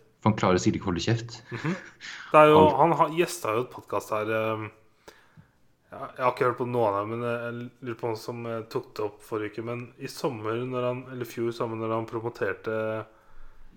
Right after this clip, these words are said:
Speaker 2: nye filmen sin, så gjestet han, eh,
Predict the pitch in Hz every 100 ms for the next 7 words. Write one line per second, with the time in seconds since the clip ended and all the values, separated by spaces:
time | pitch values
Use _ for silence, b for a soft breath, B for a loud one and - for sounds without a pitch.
0 | - 113 117 113 113 104 101 101 147 151
1 | - 117 117 117 120 - _ _ _ 135
2 | 139 - 104 104 104 107 110 107 107